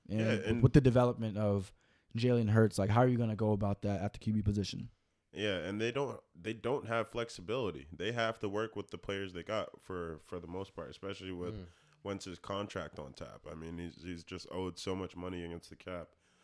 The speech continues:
Speaker 2: Uh, it definitely hurts them significantly in being able to acquire talent. So that's tough for them. Uh, but they got some holes to fill, defense, offense, receivers. They still need an answer there. Uh, you know, something they're working on. Zach Ertz,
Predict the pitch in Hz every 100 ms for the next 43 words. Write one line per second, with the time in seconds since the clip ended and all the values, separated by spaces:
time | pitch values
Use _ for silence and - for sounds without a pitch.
0 | _ - 82 80 76 90 82 82 85 82
1 | 85 80 - 80 95 - - 82 85 82
2 | 82 87 87 82 82 73 - 90 82 76
3 | - 82 65 - - 90 - - 113 -
4 | 95 95 92 - _ _ _ - 85 85
5 | 92 110 131 139 131 135 131 131 - -
6 | 127 117 - 123 - 127 123 - 101 110
7 | - 120 120 101 - 120 120 127 117 110
8 | 104 - 113 117 110 101 95 104 107 117
9 | 110 113 117 - _ _ - - 85 90
10 | 85 71 98 92 101 95 92 104 101 101
11 | 104 101 95 104 110 110 113 117 -